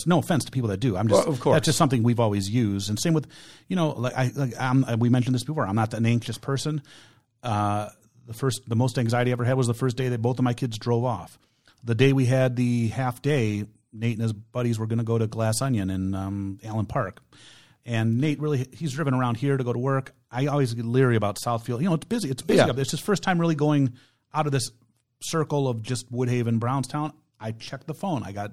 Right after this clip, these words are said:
Speaker 1: I
Speaker 2: Right.
Speaker 1: was just ner-, you know. So it's like anything, uh, you know, you think back though, like when you're driving on seventy-five, the be-, like, think about, like, breaking down or getting a flat back then.
Speaker 2: Yes.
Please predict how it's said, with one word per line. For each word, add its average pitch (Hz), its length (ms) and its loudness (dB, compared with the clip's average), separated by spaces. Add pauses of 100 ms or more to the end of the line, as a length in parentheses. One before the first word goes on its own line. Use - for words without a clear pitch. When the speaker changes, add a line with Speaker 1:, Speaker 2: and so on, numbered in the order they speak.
(100)
Speaker 1:
I 135 40 -2
Speaker 2:
Right. 117 140 6
Speaker 1:
was 117 100 -6
just 147 180 -8
ner-, 190 280 2
you 170 80 -2
know. 151 160 0 (640)
So 180 300 0
it's 175 180 -2
like 185 200 -2
anything, 131 560 4
uh, 117 340 -6
you 123 200 -4
know, 160 80 -2 (180)
you 156 160 -2
think 285 240 0
back 175 260 0
though, 120 240 2
like 135 260 -2 (100)
when 147 100 4
you're 156 100 2
driving 180 260 -2
on 151 100 2
seventy-five, 165 760 -2 (680)
the 160 100 -2
be-, 156 140 2 (100)
like, 170 260 0 (320)
think 254 160 0
about, 262 180 2
like, 170 200 0
breaking 180 280 0
down 175 220 4
or 147 80 4
getting 185 220 0
a 175 60 2
flat 185 400 -2
back 113 140 0
then. 143 100 4
Speaker 2:
Yes. - 420 0